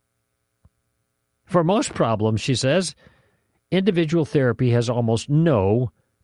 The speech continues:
proven benefit for kids. And yet, countless psychotherapists continue to offer it.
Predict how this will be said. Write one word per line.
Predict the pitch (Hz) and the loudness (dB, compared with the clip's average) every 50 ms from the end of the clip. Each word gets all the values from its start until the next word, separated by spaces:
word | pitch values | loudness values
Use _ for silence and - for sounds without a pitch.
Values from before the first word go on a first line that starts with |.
| - | -10
proven | - - 143 117 104 87 98 95 95 107 107 - _ _ - _ - | -2 0 2 2 2 0 -2 -2 0 -2 -4 -6 _ _ -20 _ -2
benefit | 123 123 110 98 90 - 107 95 92 92 _ _ _ | -2 0 0 -2 -2 -2 -2 -2 -2 -4 _ _ _
for | - 107 92 | -6 -6 -6
kids. | - - - 101 82 71 76 - - - _ _ _ _ _ _ _ - | -4 -4 -4 -4 -4 -6 -10 -12 -16 -16 _ _ _ _ _ _ _ -10
And | - 92 92 | -8 -4 -2
yet, | 104 110 87 - - _ _ _ - _ _ _ _ | -2 -2 -2 -4 -8 _ _ _ -20 _ _ _ _
countless | - 95 87 90 90 85 - | -10 -10 -8 -6 -8 -8 -6
psychotherapists | - 90 82 - 90 85 - - 101 90 85 - - 92 85 - | -6 -8 -8 -8 -10 -12 -8 -6 -6 -6 -6 -6 -8 -8 -8 -8
continue | - 92 - - 98 90 87 90 | -12 -12 -10 -8 -8 -8 -8 -8
to | 85 85 90 | -8 -6 -6
offer | 104 110 - - 127 117 | -6 -6 -6 -6 -6 -6
it. | 101 _ | -6 _